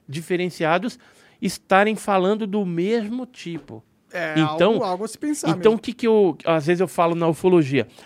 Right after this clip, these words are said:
Speaker 1: Às vezes o que parece ser absurdo é real, e às vezes o que é o óbvio pode ser um fake.
Speaker 2: Uhum.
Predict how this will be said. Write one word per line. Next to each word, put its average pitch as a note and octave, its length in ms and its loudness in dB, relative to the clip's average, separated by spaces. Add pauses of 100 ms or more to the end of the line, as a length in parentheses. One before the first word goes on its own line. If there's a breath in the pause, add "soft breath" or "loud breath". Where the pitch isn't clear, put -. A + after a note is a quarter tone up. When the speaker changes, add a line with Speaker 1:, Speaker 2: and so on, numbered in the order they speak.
Speaker 1:
Às C#3+ 200 0
vezes G3 180 4
o G#3+ 40 -2
que G#3+ 140 -6
parece F#3 400 0
ser F3+ 80 -2
absurdo G3 640 -6
é F#3 80 -4
real, D#3+ 420 -6 (600 soft breath)
e F3 100 2
às E3+ 140 2
vezes G3+ 180 2
o A3+ 60 -4
que - 160 -2
é G#3 40 2
o G#3 120 4
óbvio G#3+ 600 2 (260)
pode D#3 200 0
ser - 160 -6
um F#3 100 -6
fake. B2 440 -10 (200)
Speaker 2:
Uhum. F#3 440 -6